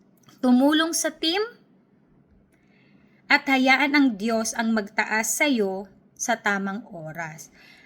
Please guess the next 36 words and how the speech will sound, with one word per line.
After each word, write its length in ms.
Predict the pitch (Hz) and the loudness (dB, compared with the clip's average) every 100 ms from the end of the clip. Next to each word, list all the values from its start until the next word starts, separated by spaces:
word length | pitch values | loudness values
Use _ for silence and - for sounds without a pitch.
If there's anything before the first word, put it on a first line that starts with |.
| - | -2
Alam 240 | 277 311 | 2 2
niyo 160 | 320 - | 0 0
po, 160 | 311 | 0
kapag 240 | 302 302 254 | 0 0 0
nakikita 560 | 269 262 262 240 254 | 0 -2 -4 -4 -2
ng 240 | 240 226 233 | -2 -2 -4
Panginoon 720 | 220 214 214 214 208 208 214 | -4 -2 -4 -6 -6 -4 -2
yung 80 | 214 | -4
puso 480 | 214 208 208 214 | -4 -4 -4 -6
natin, 560 | 196 190 185 202 202 214 | -4 -4 -4 -4 -4 -2
yung 80 | 233 | -4
katapatan 720 | 247 247 226 208 196 214 208 | -4 -4 -4 -2 -2 -2 -2
natin 320 | 202 196 196 | -2 -4 -6
sa 240 | 196 - 185 | -8 -8 -10
ating 240 | - 196 | -10 -8
trabaho, 560 | 202 170 170 170 180 180 | -6 -6 -6 -6 -8 -8
yung 240 | 196 262 | -4 -4
totoong 560 | 262 277 269 247 240 247 - - - | -4 -6 -6 -4 -4 -6 -14 -10 0
concern 640 | 254 247 - 277 262 262 | 2 2 2 2 2 2
natin 240 | 233 226 226 | 0 -2 -4
sa 240 | - 214 | -6 -4
company, 880 | 220 208 208 208 202 190 196 208 220 - - - | 0 0 0 -4 -4 -4 -6 -8 -10 -20 -8 0
yung 160 | 269 269 | 2 2
pagmamahal 640 | 247 269 262 240 269 285 | 2 4 2 2 2 2
natin 320 | 247 247 240 | 0 -2 -4
sa 160 | 240 240 202 | -6 -4 -4
ating 240 | 196 208 190 | -4 -6 -6
ginagawa, 800 | 196 196 180 160 175 180 175 240 - - - - - | -4 -4 -6 -8 -6 -4 -6 -8 -14 -20 -20 -20 -6
pag 160 | 320 | -2
nakita 320 | 330 320 302 | -2 -4 0
naman 320 | 311 302 285 285 | 2 4 4 2
ng 80 | |
Panginoon 560 | 277 254 254 254 233 240 | 2 2 2 2 0 0
yan, 80 | 262 | 0
walang 240 | 302 311 | 0 -2
makakapigil 960 | 302 285 262 277 269 254 208 247 247 | -2 -4 -4 -4 -2 -2 -2 -2 -2